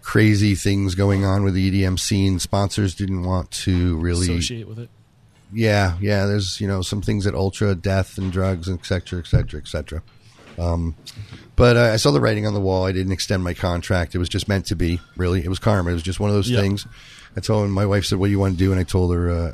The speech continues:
Speaker 1: "I wanna take my knowledge of this event scene and my passion from when I was a kid was cooking. I used to cook for my parents. I wanna do something in the food scene." I saw that happening.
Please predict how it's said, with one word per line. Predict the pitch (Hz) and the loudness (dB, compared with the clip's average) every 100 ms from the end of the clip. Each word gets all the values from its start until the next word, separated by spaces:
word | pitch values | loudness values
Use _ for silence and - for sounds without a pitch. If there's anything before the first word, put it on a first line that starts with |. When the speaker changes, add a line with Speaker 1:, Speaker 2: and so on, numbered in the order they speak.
| - | -8
Speaker 1:
"I | 85 | -6
wanna | 104 92 - - - - | -4 -4 -8 -20 -20 0
take | 107 | 2
my | 95 98 | 4 4
knowledge | 95 90 87 85 | 4 4 2 2
of | 82 | 0
this | 85 - | 0 0
event | 90 98 104 | 0 0 0
scene | - 113 110 | -2 0 2
and | 101 85 - - - - - _ | 0 -2 -6 -16 -20 -20 -20 _
my | 95 | 0
passion | - 113 107 - | 4 6 4 0
from | 92 95 | -2 -2
when | 92 87 | -2 0
I | |
was | 82 | -2
a | 80 | -4
kid | - 117 | 0 0
was | 92 76 | 0 -2
cooking. | - - 151 156 | 0 0 0 -2
I | 107 | -2
used | 90 - | -4 -4
to | |
cook | - 95 | -4 -4
for | - 87 | -2 -4
my | 80 | -2
parents. | 92 95 123 123 - - - - - - | 0 0 0 -4 -10 -16 -20 -20 -20 -10
I | 95 | -4
wanna | 90 | -2
do | 85 | 0
something | 92 - 92 90 | 0 0 0 0
in | 87 | 0
the | 78 | -2
food | - 120 120 | 0 0 2
scene." | 143 151 165 - _ - - | 2 2 2 -4 _ -20 -10
I | - | -8
saw | - 107 101 | 0 2 4
that | 104 107 - - - - - - | 4 2 0 -10 -20 -20 -20 -18
happening. | - - 104 127 151 156 | -6 -2 0 0 0 -2